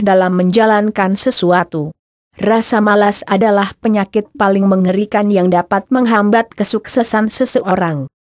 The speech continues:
Jika Anda membuat rencana untuk membangun usaha dari nol dengan matang-matang,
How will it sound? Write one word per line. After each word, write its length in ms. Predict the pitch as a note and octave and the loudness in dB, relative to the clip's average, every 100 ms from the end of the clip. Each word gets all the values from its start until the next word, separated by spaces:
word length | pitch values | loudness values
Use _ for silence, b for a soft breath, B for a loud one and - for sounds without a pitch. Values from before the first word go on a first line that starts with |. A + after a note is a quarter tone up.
| _ | _
Jika 480 | F3+ F3+ A3 B3 B3 - | -6 -2 0 0 0 0
Anda 320 | G3 A3 A3+ | 0 2 2
membuat 400 | G#3+ G3 G#3 A#3 F3+ | 2 2 2 0 0
rencana 480 | F3+ F3+ G3+ F#3 F3 | -2 0 0 0 -2
untuk 320 | G3 F#3 A#3 | -2 -2 0
membangun 480 | G#3 G3 F3 E3+ G3+ | 0 2 2 0 0
usaha 480 | - A3+ A3 G3+ F#3+ | 0 0 0 0 0
dari 320 | G3 F#3+ F#3+ | 2 2 2
nol 320 | G#3 G#3+ G#3+ | 2 2 0
dengan 320 | F#3+ G3 F#3+ | 0 0 0
matang-matang, 880 | F#3 F3 G#3+ A3+ A#3+ G3+ G3+ G3 G3 | 0 -2 -2 -2 0 0 0 -2 -4